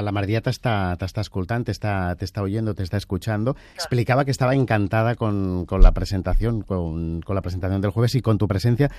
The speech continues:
Speaker 1: Y decía, "Vicky es una persona muy conocida". Y dic, "Sí, sí, es, es una persona molt coneguda i molt propera a tothom".
Speaker 2: Fue precioso. Yo estoy muy contento de haber reconocido Claro, imagínate tú, hace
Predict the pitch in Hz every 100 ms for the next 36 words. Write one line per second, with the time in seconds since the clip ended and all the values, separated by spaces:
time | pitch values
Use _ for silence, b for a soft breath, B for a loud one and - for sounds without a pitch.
0 | B 110 98 107 101 135 123 110 131 123
1 | 107 127 113 120 135 - 107 98 123 120
2 | 98 92 - 120 120 120 113 B B B
3 | 107 101 113 110 104 98 101 107 113 131
4 | 123 113 135 120 127 110 110 117 107 92
5 | 85 80 78 76 71 - - 285 320 277
6 | - 202 - 202 214 254 - B B 233
7 | - 339 381 311 - 208 180 190 190 208
8 | 214 196 - 202 170 - B B B -
9 | 254 220 202 - 220 302 330 320 285 -
10 | 294 339 339 -